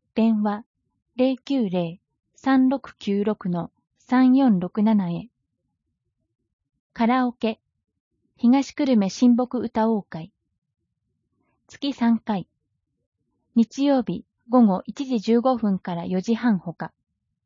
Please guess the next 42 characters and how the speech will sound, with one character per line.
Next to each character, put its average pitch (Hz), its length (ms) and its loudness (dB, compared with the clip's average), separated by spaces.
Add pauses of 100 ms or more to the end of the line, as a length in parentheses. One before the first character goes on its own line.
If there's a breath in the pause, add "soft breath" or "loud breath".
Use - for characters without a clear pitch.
(400)
中 285 180 0
央 285 220 0
町 170 240 -4
地 - 120 -20
区 240 120 -2
セ 254 180 2
ン 226 60 2
タ 175 220 -6
ー 160 40 -8
で。 151 200 -12 (1160)
入 247 200 6
会 254 260 -2
金 240 240 2
三 220 260 2
千 208 280 0
円。 190 220 -6 (500)
会 240 180 -2
費 226 320 -6 (140)
月 - 240 -6
千 247 220 2
五 247 100 -2
百 254 300 -2
円 190 160 0
ほ 165 140 -12
か。 - 220 -16 (1080)
夜 262 280 4
の 185 120 2
部。 165 220 -8 (640)
午 240 140 2
後 190 160 2
五 190 100 0
時 240 140 -2
半 254 240 2
か 208 100 -4
ら 175 80 -2
八 233 280 -10
時 233 120 -4
と 185 140 -4
の 170 100 -2
二 165 160 -4
部 180 100 -4
制。 180 340 -8